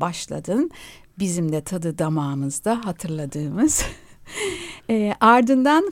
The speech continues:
Cantina by Mezadaki ve Mezadaki online'larını da kurarak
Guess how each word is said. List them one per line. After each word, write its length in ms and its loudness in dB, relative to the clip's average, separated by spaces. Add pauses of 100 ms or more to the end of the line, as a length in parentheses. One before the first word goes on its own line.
Cantina 640 2 (100)
by 320 2
Mezadaki 800 -2
ve 280 2
Mezadaki 580 -4
online'larını 600 -2
da 80 -4
kurarak 520 4